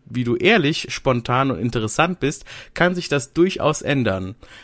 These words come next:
Bringst du eine Käseplatte mit oder bist du sogar Bauingenieur, bitte kein Architekt,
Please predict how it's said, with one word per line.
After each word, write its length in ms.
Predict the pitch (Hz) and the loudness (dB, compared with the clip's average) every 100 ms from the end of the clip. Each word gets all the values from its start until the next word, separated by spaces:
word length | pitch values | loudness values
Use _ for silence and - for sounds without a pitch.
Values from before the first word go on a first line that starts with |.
| - | -8
Bringst 380 | - 160 247 - | 2 4 4 2
du 60 | 190 | 2
eine 260 | 143 143 135 | 2 2 -2
Käseplatte 840 | - 180 220 165 - 107 98 107 | 0 2 2 0 -2 -4 -2 -4
mit 420 | 101 147 - - | -2 -4 -6 -6
oder 220 | 127 127 127 | 0 0 0
bist 240 | 147 - | -2 -2
du 60 | 135 | -2
sogar 320 | 123 120 107 | -2 0 -2
Bauingenieur, 1040 | - 131 196 - 120 113 107 101 107 139 | 2 4 4 2 0 2 0 2 0 0
bitte 260 | 120 123 107 | 0 0 0
kein 320 | - 139 165 | 2 4 4
Architekt, 640 | 120 113 123 - 143 180 | 0 -2 -4 0 0 0